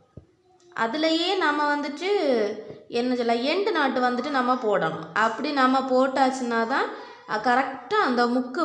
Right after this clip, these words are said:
வந்துட்டு நமக்கு ஷேப்புக்கு கிடைக்கும். ஓகேவா? இந்த இடத்துல கொண்டு வந்து நம்ம வந்துட்டு எண்டு நாட்டு, எண்டு நாட்டு வந்துட்டு நேரமே சொல்லி தந்திருக்கேன்ல, சின்னதா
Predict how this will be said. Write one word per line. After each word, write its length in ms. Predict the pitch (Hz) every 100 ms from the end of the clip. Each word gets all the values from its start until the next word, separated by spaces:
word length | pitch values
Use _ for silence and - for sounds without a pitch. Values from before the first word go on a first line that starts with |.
| 254
வந்துட்டு 300 | 233 233 311
நமக்கு 380 | 277 233 240 254
ஷேப்புக்கு 460 | 262 233 226 226 302
கிடைக்கும். 400 | 240 156 - - - - - _ _ _ _ _ _ _ _ _ _ _ _ _ _ _ _
ஓகேவா? 600 | 202 196 226 226 220 180 - - -
இந்த 240 | 220 220 226
இடத்துல 380 | 247 254 240 -
கொண்டு 340 | 208 226 226
வந்து 680 | 196 196 214 285 427 - - - _ -
நம்ம 340 | 208 214 214
வந்துட்டு 240 | 214 226
எண்டு 320 | 392 330 220 170
நாட்டு, 260 | - 165 - - - - - - _ _ _ _ _ -
எண்டு 200 | 277 294
நாட்டு 260 | 277 262
வந்துட்டு 600 | 262 262 262 269 349 370
நேரமே 380 | 285 269 269 277
சொல்லி 220 | 269 262
தந்திருக்கேன்ல, 720 | 269 254 254 247 247 240 226 -
சின்னதா 540 | 311 311 311 294 156